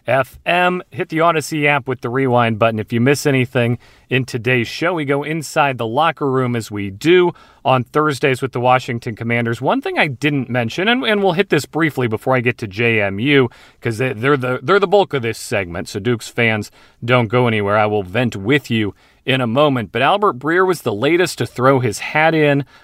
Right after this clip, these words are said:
uh, last night, uh, talking about on the Dan Patrick Show these kind of persistent rumors now that Bill Belichick will go to Washington at the end of the season. And anytime you've got an N F L rumor,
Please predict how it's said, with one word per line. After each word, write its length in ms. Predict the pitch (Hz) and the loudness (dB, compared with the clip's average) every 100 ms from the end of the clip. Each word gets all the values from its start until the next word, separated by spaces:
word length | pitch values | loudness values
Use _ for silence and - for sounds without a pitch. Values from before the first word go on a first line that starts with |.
| - | 0
uh, 180 | 101 101 | 2 2
last 380 | 110 123 - 110 | 2 0 -2 -4
night, 360 | 110 117 117 - _ _ | 0 0 -2 -8 _ _
uh, 320 | 85 87 85 85 _ 139 | -2 2 2 0 _ -16
talking 400 | - 131 131 117 | -2 -2 -2 -6
about 300 | 104 110 107 | 0 0 2
on 100 | 104 | -2
the 60 | 98 | -4
Dan 260 | 104 101 | -4 -4
Patrick 500 | 92 - 165 - 143 | -6 -2 -2 0 -2
Show 540 | - - 135 123 113 107 _ _ | -2 -2 2 4 4 0 _ _
these 580 | 117 117 117 113 110 - - | -4 0 2 2 0 -4 -10
kind 240 | - 151 247 | -4 -2 -2
of 160 | - | -6
persistent 680 | 170 147 - 170 - 277 - | -6 -6 -4 -4 0 -2 -2
rumors 480 | 95 139 254 208 127 | -2 2 2 0 -2
now 120 | 92 | -4
that 120 | 80 80 | -4 -2
Bill 180 | 120 | -2
Belichick 560 | 104 113 127 120 117 - | 2 2 2 2 -2 -2
will 80 | 104 | -4
go 140 | 107 | -2
to 60 | 101 | -2
Washington 640 | 92 117 120 117 110 110 | 2 2 0 -6 -8 -8
at 120 | 101 | -6
the 120 | 104 | -2
end 120 | 110 104 | 0 0
of 80 | |
the 80 | 90 | -4
season. 500 | - 127 120 113 110 - - _ _ | -2 2 2 2 0 -2 -20 _ _
And 260 | - 180 214 | -4 0 0
anytime 460 | 302 302 - 202 | 0 -4 -6 -8
you've 220 | 175 123 107 | -6 -8 -2
got 240 | 127 131 | 0 0
an 100 | 117 | -2
N 140 | 120 | -4
F 200 | 117 - | -4 -2
L 160 | 113 104 | 0 0
rumor, 600 | 104 120 117 110 104 | 2 4 4 4 2